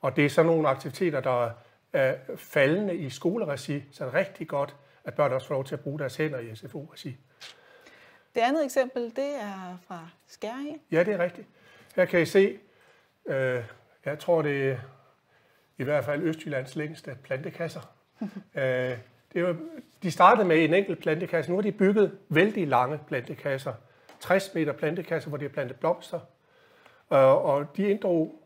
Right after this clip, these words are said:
Speaker 1: Plantorama, det nærliggende plantecenter, som hjalp dem, satte dem i gang. Og så har de lavet alt muligt af de her planter. Øh,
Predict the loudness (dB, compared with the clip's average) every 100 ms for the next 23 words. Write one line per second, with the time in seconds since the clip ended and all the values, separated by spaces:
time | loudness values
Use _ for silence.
0 | -2 -2 0 0 2 2 -2 -2 2 2
1 | 2 -4 -8 -10 -14 _ 0 0 -2 -4
2 | -4 -6 -6 -6 -6 -16 _ 2 2 2
3 | -2 -6 -6 -4 -4 -4 -4 2 2 2
4 | -16 _ _ _ _ _ 0 8 8 10
5 | 6 6 2 -2 -4 -2 0 -2 -4 -4
6 | -4 -4 -6 -6 -6 -8 -8 _ _ -20
7 | -20 _ 0 4 4 4